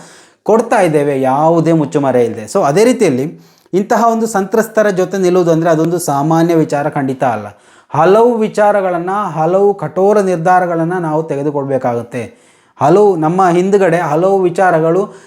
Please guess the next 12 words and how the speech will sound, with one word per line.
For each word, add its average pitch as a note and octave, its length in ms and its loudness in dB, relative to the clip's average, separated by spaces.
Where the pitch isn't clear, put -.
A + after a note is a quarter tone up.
ನಮಗೆ E3+ 340 2
ಅರಿವಿಲ್ಲದೆ G#3 480 2
ನಡೀತಾ D3+ 340 -2
ಇರುತ್ತೆ. A2 640 -12
ಕೆಲವೊಮ್ಮೆ D#3+ 460 2
ಆ C#3+ 140 2
ಒಂದು E3+ 180 2
ವಿಚಾರದಲ್ಲಿ D#3+ 680 2
ಇಂಡೈರೆಕ್ಟ್ E3+ 480 0
ಆಗಿ D#3+ 180 0
ನಾವೇ D3+ 440 0
ಆರೋಪಿಗಳಾಗೋ F3 1000 0